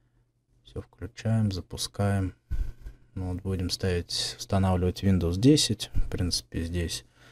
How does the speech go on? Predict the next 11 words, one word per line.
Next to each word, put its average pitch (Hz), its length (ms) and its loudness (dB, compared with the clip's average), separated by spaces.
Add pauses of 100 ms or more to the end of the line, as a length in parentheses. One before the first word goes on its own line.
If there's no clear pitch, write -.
(320)
нормальное 90 480 2
железо. 104 560 4 (1800)
А, 87 220 -4
Core 87 320 -4
i 80 80 -4
пять, 117 480 2
тридцать - 380 -6
два 85 120 -4
тридцать - 520 -6
М, 101 280 0 (760)
четырехъядерный. 90 1080 -4